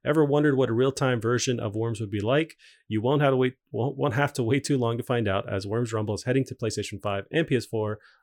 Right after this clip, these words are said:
on the first of December. Alongside the release month, an open beta test has also been announced for P S four. From the sixth to the eighth of November, P S Plus members can join P C users in a cross-play multiplayer beta.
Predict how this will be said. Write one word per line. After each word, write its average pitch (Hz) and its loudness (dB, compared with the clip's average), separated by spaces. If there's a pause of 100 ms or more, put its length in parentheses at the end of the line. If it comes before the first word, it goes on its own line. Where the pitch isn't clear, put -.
on 143 4
the 123 -2
first 117 -2
of 98 -12
December. 147 0 (220)
Alongside 135 0
the 123 0
release 117 -2
month, 113 -2
an 104 -6
open 143 -2
beta 120 0
test 113 -4
has 101 -6
also 139 -2
been 123 0
announced 104 -2
for 104 -8
P 101 -8
S - -10
four. 135 -2 (320)
From 120 2
the 110 0
sixth - 0
to 117 0
the 101 -4
eighth 139 2
of 104 -6
November, 143 2
P 143 -4
S 127 0
Plus - -4
members 123 0
can 104 -4
join 143 0
P 151 -2
C 123 -4
users 113 -4 (260)
in 104 -4
a 104 -4
cross-play 135 0
multiplayer 113 -2
beta. 143 0